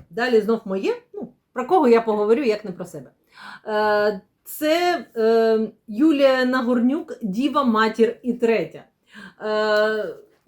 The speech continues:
видання просто неймовірно прекрасне. Я обожнюю такий, е, бусковий колір. Е, дивіться, яка сорока.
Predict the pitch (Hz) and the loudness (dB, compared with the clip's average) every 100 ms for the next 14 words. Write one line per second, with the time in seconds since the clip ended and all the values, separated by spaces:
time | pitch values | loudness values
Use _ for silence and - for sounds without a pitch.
0 | - _ - 220 233 285 285 320 381 - | -20 _ -6 -2 2 2 2 0 -2 -4
1 | 254 294 311 277 254 254 240 233 269 277 | -4 -4 -2 0 2 6 6 4 0 -4
2 | 240 226 202 185 175 208 196 233 233 208 | -4 -4 -4 -8 -8 -8 -2 0 0 2
3 | 220 196 202 190 190 - 208 208 202 190 | 2 2 -2 -4 -6 -8 -8 -4 -4 -2
4 | 185 185 185 190 240 226 190 - 190 175 | -2 -2 -4 -2 4 4 2 -2 -4 -2
5 | 180 - _ _ - - - 208 202 196 | -4 -10 _ _ -20 -20 -12 -8 -6 -2
6 | 208 202 214 196 202 202 196 156 156 196 | -2 0 0 0 -2 -4 -6 -6 -6 -10